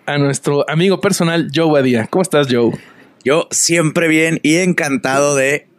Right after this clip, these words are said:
Speaker 2: charlar con ustedes, especialmente con este tema. Siempre me invitan a los buenos temas. De eso estoy bien, bien contento.
Speaker 1: <laughs> Se,
Speaker 2: Y
Speaker 1: se
Speaker 2: ha
Speaker 1: hace el
Speaker 2: sido un
Speaker 1: esfuerzo.
Speaker 2: placer esta aventura.
Speaker 1: <laughs>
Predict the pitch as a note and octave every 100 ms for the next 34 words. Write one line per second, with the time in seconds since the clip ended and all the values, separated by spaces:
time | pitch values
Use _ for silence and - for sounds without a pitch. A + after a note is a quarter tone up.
0 | - - C3 A2 B2+ C3 D3+ C3 A2+ C3+
1 | C3 C3 C3 - - - A#2+ B2 B2 C3
2 | A2+ A2 A#2 B2 C3+ E3 A3+ A3 D#3+ E3
3 | G#3 F3 C3 - B2 A#2 C#3 C#3+ C#3+ C3
4 | D3+ - - F3+ A#2+ C3 C3 C#3+ C3+ -
5 | G3+ B2+ D3+ - E3 A2 - - - D#4
6 | - - - - G3+ E3+ A3 E3+ E3 C#3+
7 | A#2 - D#3 - - - D3 C4+ D3 D3
8 | - C3 A2